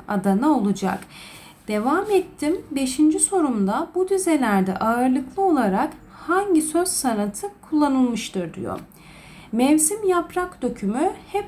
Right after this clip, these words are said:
ağaçlar üşüyor." Üşüme özelliği insana ait olan bir özellik. Kişileştirme var. Devam edelim. "Yaprak sanma her daldan soluk bir ah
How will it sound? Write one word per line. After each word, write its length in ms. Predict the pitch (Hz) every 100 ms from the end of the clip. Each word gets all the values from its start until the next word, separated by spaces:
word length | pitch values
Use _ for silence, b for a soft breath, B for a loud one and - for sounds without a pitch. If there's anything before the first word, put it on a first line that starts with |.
| -
ağaçlar 600 | 262 254 254 254 - 254 -
üşüyor." 400 | 196 - 185 185 -
Üşüme 360 | - - 294
özelliği 600 | 349 330 269 285 277 320
insana 440 | 311 254 - 208 220
ait 320 | 302 349 311
olan 340 | 226 202 190
bir 60 | 185
özellik. 640 | 180 175 180 180 233 330
Kişileştirme 760 | - - 262 269 262 285 311 339
var. 300 | 262 311 -
Devam 340 | 208 214 311
edelim. 400 | 311 214 208 311 B B B B -
"Yaprak 540 | 254 294 320 359 349
sanma 580 | - 330 427 392 247 190
her 260 | 233 226 196
daldan 500 | 202 202 196 190 185
soluk 640 | 185 - 220 302 311 -
bir 160 | 233 202 -
ah 220 | 233